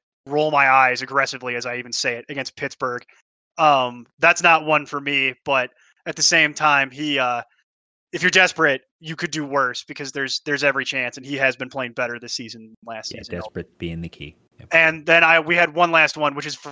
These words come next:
Speaker 1: whatever reason, the Fantasy Pros E C R, I threw it in. The Fantasy Pros E C R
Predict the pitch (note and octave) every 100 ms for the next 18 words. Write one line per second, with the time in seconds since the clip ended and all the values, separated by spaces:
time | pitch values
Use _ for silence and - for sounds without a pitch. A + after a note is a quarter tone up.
0 | C3 D#3 A3+ F#3 E3+ F3 D3 C#3 C3+ -
1 | G#3+ B3 G#3+ F#3+ G3 F#3+ F3+ F3 F#3+ F#3
2 | D#3+ D3 C3 A#2 A2 C#3+ - F3+ E3 D3
3 | A#2+ - _ _ B2+ C4 E4 C#4+ A3+ A3+
4 | G3 G3+ F#3+ F3+ E3+ D3+ C3+